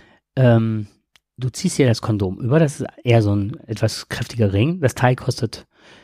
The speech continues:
siebzig Euro und, ähm, das misst halt beim Sex die verbrannten Kalorien, die Geschwindigkeit,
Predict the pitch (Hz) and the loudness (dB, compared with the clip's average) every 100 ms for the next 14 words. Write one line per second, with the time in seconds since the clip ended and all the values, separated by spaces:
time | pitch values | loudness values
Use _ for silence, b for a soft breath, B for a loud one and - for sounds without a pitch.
0 | b b 123 - - - - 117 113 120 | b b 0 0 -4 -8 -2 2 2 4
1 | 156 262 _ _ _ _ b b b b | 0 0 _ _ _ _ b b b b
2 | - 127 123 - - 139 117 113 113 113 | 0 2 2 -4 -4 2 4 4 2 -4
3 | - b b _ _ _ _ _ _ _ | -8 b b _ _ _ _ _ _ _
4 | - B B B - 139 - 127 175 - | -20 B B B -2 0 2 0 0 -2
5 | - 139 - 143 214 - - 147 - - | 2 2 4 2 4 0 -2 -2 -2 -18
6 | - B B B B B B B B B | -20 B B B B B B B B B
7 | - - 123 113 123 151 120 - 110 101 | -4 0 -2 2 0 0 -4 -4 -2 -2
8 | 98 143 - _ _ _ _ _ - 113 | -2 -2 -4 _ _ _ _ _ -6 -2
9 | 110 - - 120 151 156 - 143 190 - | 0 -2 -2 -2 -2 -4 0 2 2 -2